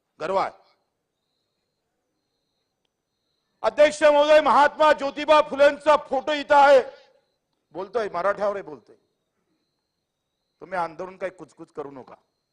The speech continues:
अध्यक्ष महोदय, महात्मा ज्योतिबा फुलेंना पहिलं, पहिली शिवजयंती शुभाची, कुठे जातीपातीचा कुठे विषय नाही. हा महाराष्ट्र कसा होता, त्या महा-, संत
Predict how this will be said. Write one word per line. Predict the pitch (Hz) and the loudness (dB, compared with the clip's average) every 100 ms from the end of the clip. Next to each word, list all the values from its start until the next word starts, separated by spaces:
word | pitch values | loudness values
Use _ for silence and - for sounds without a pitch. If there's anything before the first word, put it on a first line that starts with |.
| _ _ _ _ _ _ _ _ _ _ _ _ _ _ _ _ _ _ _ _ _ | _ _ _ _ _ _ _ _ _ _ _ _ _ _ _ _ _ _ _ _ _
अध्यक्ष | - 196 285 294 302 | -12 0 0 0 0
महोदय, | 294 294 294 311 | 2 2 4 4
महात्मा | 302 294 294 294 311 | 4 2 2 2 0
ज्योतिबा | 302 294 294 311 302 | 0 -6 -2 0 0
फुलेंना | 302 294 302 311 | 2 0 2 2
पहिलं, | 302 - 285 302 330 311 240 - _ _ _ _ _ _ | 0 0 0 2 4 4 2 -6 _ _ _ _ _ _
पहिली | 285 330 339 330 | 2 4 4 0
शिवजयंती | - 320 320 320 311 320 | -2 -4 2 2 0 -8
शुभाची, | - 311 302 311 311 311 285 208 - _ _ _ _ _ _ _ _ _ _ _ _ - | -6 0 2 2 2 0 0 -2 -10 _ _ _ _ _ _ _ _ _ _ _ _ -2
कुठे | 320 339 330 | 2 4 4
जातीपातीचा | 294 311 339 330 320 320 339 | 0 0 2 2 2 2 2
कुठे | 330 320 349 311 | 2 4 4 4
विषय | 311 339 | 0 0
नाही. | 339 | 2
हा | 320 311 | 2 4
महाराष्ट्र | 311 330 339 330 330 262 - _ _ - | 4 6 4 2 0 -2 -6 _ _ -4
कसा | 302 349 349 | 0 4 6
होता, | 302 302 320 330 | 6 4 4 4
त्या | 330 285 | 2 2
महा-, | 226 262 233 | 4 4 2
संत | - - 240 233 | -4 -10 -8 -4